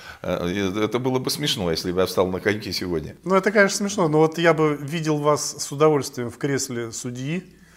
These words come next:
Speaker 1: А, в кресле
Speaker 2: Да.
Speaker 1: судьи вы имеете в
Speaker 2: В
Speaker 1: виду?
Speaker 2: программе «Голос», да.
Speaker 1: Ну, в программе «Голос», понимаете, для того, чтобы судить, нужно иметь, э, какие-то заслуги. Я, м,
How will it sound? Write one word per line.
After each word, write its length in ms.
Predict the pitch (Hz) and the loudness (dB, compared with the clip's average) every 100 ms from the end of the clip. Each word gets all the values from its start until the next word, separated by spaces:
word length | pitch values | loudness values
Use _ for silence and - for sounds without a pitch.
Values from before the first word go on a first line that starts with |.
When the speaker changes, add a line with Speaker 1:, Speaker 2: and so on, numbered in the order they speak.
| - | 0
Speaker 1:
А, 80 | 85 | 2
в 60 | - | 2
кресле 320 | 156 160 - | 2 0 2
Speaker 2:
Да. 60 | 120 | 2
Speaker 1:
судьи 320 | 175 175 220 | 0 0 0
вы 180 | 135 120 | 2 2
имеете 300 | 104 98 85 | 0 0 -2
в 20 | |
Speaker 2:
В 40 | |
Speaker 1:
виду? 80 | - | 4
Speaker 2:
программе 380 | 160 156 160 147 | 6 6 6 4
«Голос», 400 | 151 156 123 120 | 4 4 4 0
да. 260 | 127 120 101 | 0 0 0
Speaker 1:
Ну, 160 | 113 | -4
в 60 | 147 | 0
программе 440 | 165 170 180 180 | 4 6 6 6
«Голос», 340 | 175 180 175 160 | 6 6 6 4
понимаете, 440 | 147 151 185 160 | 0 0 2 0
для 160 | 143 139 | 0 2
того, 240 | 156 151 | 4 4
чтобы 300 | 151 147 143 | 4 4 4
судить, 400 | 143 147 147 160 | 4 4 2 2
нужно 340 | 151 147 135 131 | 4 4 4 4
иметь, 300 | 147 147 135 | 4 4 4
э, 460 | 123 110 107 104 98 | 4 4 2 0 0
какие-то 380 | 123 143 135 | 0 0 0
заслуги. 480 | 123 120 - 175 127 | 2 2 2 0 0
Я, 440 | 101 117 123 117 110 | 0 4 6 4 0
м, 280 | 104 98 | -2 -4